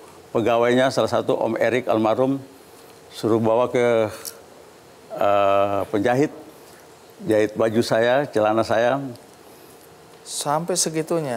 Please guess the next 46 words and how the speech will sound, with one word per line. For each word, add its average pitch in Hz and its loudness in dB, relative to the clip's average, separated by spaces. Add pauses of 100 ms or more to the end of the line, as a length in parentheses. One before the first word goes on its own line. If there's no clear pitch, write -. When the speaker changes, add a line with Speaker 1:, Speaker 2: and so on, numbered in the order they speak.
(100)
Speaker 1:
Ya, 92 0 (160)
perhatikan 92 -2
gitu. 90 -2
Speaker 2:
Ini 147 -4
Om 151 0
Beni 139 0
Mulyono 139 2
Speaker 1:
Ya. 117 2
Speaker 2:
ini 104 -2
ya, 113 0 (240)
pemilik 131 0
dan 127 -2
pendiri 127 0
klub 127 -2
Warna 120 0
Agung. 107 0 (160)
Speaker 1:
Ya. - -8 (160)
Speaker 2:
Fasilitas 185 -2
apa 175 -4
lagi? 175 -2
Saya 160 0
dengar 190 -4
katanya 180 -4
banyak 151 -2
juga - -4
mendapat 139 -2
fasilitas 139 -4
ya. 120 -4
Apa 202 -4
aja 147 -6
itu 87 -10
ya? 123 -4 (220)
Speaker 1:
Ya, 123 0
yang 123 -2
pasti 131 0
kita 156 0
di 135 4
sana, 135 2
yang 131 2
sekolah, 135 0 (640)
eh, 110 2
semua 117 2
dibiayai, 110 2
yang 110 0
kerja, 110 0
kerja. 110 0